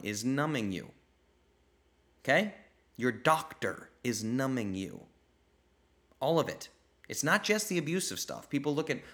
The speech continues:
uh, "Well, alcohol is numbing me." Yeah, for sure. You don't think your S S R I is numbing you? Guaranteed.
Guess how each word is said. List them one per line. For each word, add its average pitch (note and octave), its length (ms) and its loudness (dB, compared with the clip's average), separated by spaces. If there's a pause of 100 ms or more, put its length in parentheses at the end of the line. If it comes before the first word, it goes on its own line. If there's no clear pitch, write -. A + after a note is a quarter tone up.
(100)
uh, A2 100 -2 (100)
"Well, A#2 360 2
alcohol A2+ 500 0
is F#2 100 -6
numbing G#2+ 380 0
me." C#2 200 -10 (280)
Yeah, A2 360 4
for G2 140 -6
sure. A#2 320 -2
You F#2 140 -6
don't A#2+ 140 -4
think A#2 120 -4
your G2+ 120 0
S A2+ 120 2
S G2+ 120 -2
R G2+ 120 2
I A#2 180 2
is D#3+ 120 0
numbing F3 240 0
you? A#3 160 0 (960)
Guaranteed. B2+ 680 -2